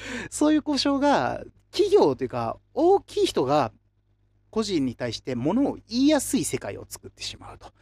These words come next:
しかも値段は下がって、「ごめん、これ以上払えないんだよ」っていう割には、その人が結構お酒をおごってくれるとか、それ全部金で欲しいんだけどなって思う時期も当然あって、もちろん、それは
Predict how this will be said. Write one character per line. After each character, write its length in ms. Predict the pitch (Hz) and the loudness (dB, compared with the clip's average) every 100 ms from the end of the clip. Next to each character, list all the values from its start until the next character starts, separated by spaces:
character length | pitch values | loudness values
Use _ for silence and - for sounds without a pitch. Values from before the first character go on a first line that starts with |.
| - - | -20 -18
し 100 | - | -10
か 140 | - 320 | -2 2
も 360 | 277 254 156 - | 4 4 0 0
値 160 | 165 | 2
段 260 | 156 165 160 | 4 2 2
は 100 | 165 | 0
下 200 | 143 139 | 0 0
が 100 | 135 | 0
っ 80 | - | -2
て、 160 | - 127 | -8 -8
「ご 80 | |
め 80 | 120 | -6
ん、 60 | 120 | -4
こ 80 | 139 | 2
れ 80 | |
以 60 | 170 | 2
上 80 | 143 | 2
払 240 | 135 185 | 2 2
え 20 | |
な 80 | 170 | 2
い 80 | 143 | 2
ん 60 | 131 | 2
だ 80 | |
よ」 160 | 131 120 | 2 0
っ 20 | |
て 140 | - 135 | -4 -6
い 100 | 139 | 0
う 80 | 180 | 2
割 160 | 196 226 | 2 2
に 100 | 247 | 0
は、 60 | |
そ 100 | 185 | 0
の 80 | 180 | -4
人 160 | 170 156 | -6 -2
が 300 | 151 151 - | 0 0 0
結 180 | 156 | -8
構 160 | - 117 | -6 -6
お 60 | 120 | -4
酒 240 | 127 131 | -4 -4
を 60 | 120 | -2
お 20 | |
ご 100 | 123 | -4
っ 60 | |
て 100 | - | -6
く 80 | 123 | -8
れ 100 | 117 | -6
る 140 | 113 110 | -8 -10
と 80 | |
か、 380 | - 113 117 104 - - - - - | -6 -2 -2 -2 -10 -20 -20 -20 -20
そ 160 | - 277 | -8 -6
れ 60 | |
全 140 | 233 302 | -2 -2
部 40 | |
金 300 | - - 262 | -2 0 2
で 60 | 302 | 2
欲 200 | 294 302 | 2 0
し 140 | - | 2
い 20 | |
ん 60 | 311 | 2
だ 60 | 175 | 2
け 60 | |
ど 80 | 135 | 2
な 140 | 147 156 | 0 0
っ 40 | |
て 80 | - | -2
思 140 | 135 | -2
う 40 | 123 | -2
時 120 | 113 | -4
期 40 | |
も 60 | 110 | -4
当 140 | 151 135 | -2 0
然 140 | 143 | 0
あ 100 | 196 | -2
っ 40 | |
て、 100 | - | -2
も 80 | - | -4
ち 100 | 240 | -2
ろ 60 | 247 | -2
ん、 20 | - 233 233 - | -4 -12 -12 -12
そ 160 | - 277 | -6 -4
れ 80 | 339 | -2
は 260 | 381 349 | 0 0